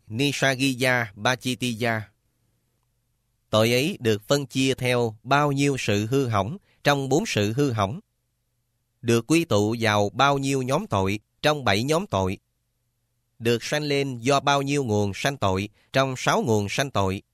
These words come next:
Là sự tranh tụng nào trong bốn sự tranh tụng? Được giải quyết với bao nhiêu cách dàn xếp trong bảy cách dàn xếp? Tội ấy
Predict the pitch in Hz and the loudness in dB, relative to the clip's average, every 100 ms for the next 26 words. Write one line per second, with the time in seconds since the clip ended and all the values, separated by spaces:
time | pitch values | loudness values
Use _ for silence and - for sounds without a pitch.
0 | _ _ _ _ _ _ _ _ - 117 | _ _ _ _ _ _ _ _ -2 0
1 | 117 110 113 123 170 156 110 120 107 104 | 2 2 0 0 -2 0 0 0 0 0
2 | 92 - 143 147 139 196 - 107 107 110 | -2 -2 -2 0 0 0 0 0 0 -2
3 | 156 147 104 98 110 _ _ _ _ _ | -4 -2 -2 -2 -8 _ _ _ _ _
4 | _ _ _ _ - 120 113 107 104 - | _ _ _ _ -2 0 0 2 0 0
5 | 156 202 - 151 180 131 123 127 120 - | -2 -2 -2 -2 2 0 0 -2 -4 -4
6 | 196 - 104 95 92 120 - _ _ - | -6 -2 -2 -2 -4 -2 -2 _ _ -4
7 | 139 127 104 110 - 202 110 101 90 - | -4 0 0 0 -2 -6 -2 -4 -4 -4
8 | 117 - _ _ _ _ _ _ _ _ | -4 -4 _ _ _ _ _ _ _ _
9 | _ _ _ _ _ _ 107 107 117 131 | _ _ _ _ _ _ 2 2 2 0
10 | 196 | -2